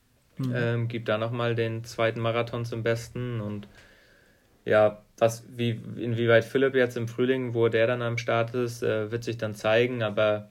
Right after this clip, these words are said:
Speaker 2: ja, es wird sich auf jeden Fall noch ein bisschen was tun. Ich weiß nicht, wo Ringer-, äh, Richard, äh, laufen will oder was er tut oder wie. Und, ähm, ja, mal schauen. Also ist, glaub ich, da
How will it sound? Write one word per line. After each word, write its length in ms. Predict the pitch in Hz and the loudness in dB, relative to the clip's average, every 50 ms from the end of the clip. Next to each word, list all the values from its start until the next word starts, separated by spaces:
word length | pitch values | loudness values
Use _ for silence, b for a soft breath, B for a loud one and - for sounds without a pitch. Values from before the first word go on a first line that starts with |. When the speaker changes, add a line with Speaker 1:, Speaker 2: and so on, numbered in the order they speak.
| _ _ - - | _ _ -10 -2
Speaker 2:
ja, 320 | 110 107 107 107 104 - - - - | 2 4 4 4 2 -2 -10 -20 -20
es 120 | - - | -8 -4
wird 140 | 117 117 117 | -2 -2 -2
sich 160 | 120 120 120 | -2 -2 -2
auf 100 | 117 107 | 0 0
jeden 180 | 117 113 117 113 | 0 -2 -2 0
Fall 180 | 117 117 113 | 0 0 2
noch 120 | 110 107 110 | 2 0 -2
ein 60 | 113 | -2
bisschen 280 | 110 113 113 - 117 107 | -4 -4 -4 -4 -4 -4
was 220 | 107 104 - b b b b b | -4 -4 -6 b b b b b
tun. 300 | - - - 139 143 127 | -8 -6 -2 -2 0 0
Ich 120 | 113 104 - | -2 0 2
weiß 180 | 120 131 127 | 2 2 2
nicht, 140 | - 135 120 | 0 -6 -4
wo 120 | 120 120 117 | -4 -2 0
Ringer-, 340 | 127 139 156 165 160 - | 0 0 0 -2 -2 0
äh, 200 | 131 123 123 120 | 2 4 4 4
Richard, 500 | 117 120 147 147 175 170 175 175 - - | 4 2 2 2 0 0 0 -2 -6 -6
äh, 340 | 156 151 151 156 156 151 156 156 b b b b b b b b b b b b b b | -4 -2 -2 -2 -2 -4 -6 -8 b b b b b b b b b b b b b b
laufen 360 | - 127 135 143 151 156 143 147 | 6 6 6 6 4 0 0 2
will 220 | 156 160 165 156 | 2 4 6 4
oder 220 | 139 127 127 120 | 4 4 4 4
was 160 | 127 143 147 - | 2 0 0 0
er 140 | 151 151 | -2 -2
tut 240 | - - 151 151 147 | -2 -4 -4 0 0
oder 240 | 143 127 127 123 123 | 2 2 2 2 0
wie. 300 | 127 143 147 156 160 151 - _ _ _ _ _ _ _ _ _ _ _ _ _ _ _ _ _ - - - - | 0 -2 -2 -4 -4 -6 -12 _ _ _ _ _ _ _ _ _ _ _ _ _ _ _ _ _ -20 -20 -20 -12
Und, 400 | - 120 117 113 113 113 113 117 | -6 -4 -4 -4 -4 -6 -4 -4
ähm, 320 | 113 110 110 110 110 110 113 - - | -4 -4 -4 -6 -8 -8 -12 -14 -4
ja, 160 | - 107 113 | -2 0 0
mal 140 | 120 117 107 | 2 0 -2
schauen. 340 | 104 - - 123 123 120 104 - - - | -2 -2 -2 -2 -2 -4 -6 -10 -14 -10
Also 260 | - 104 101 104 110 | -8 -8 -6 -4 -6
ist, 180 | 104 - - - | -6 -8 -8 0
glaub 220 | - 117 117 117 | 4 4 6 6
ich, 100 | 117 117 | 4 2
da 280 | 117 117 113 113 113 | 4 4 4 4 2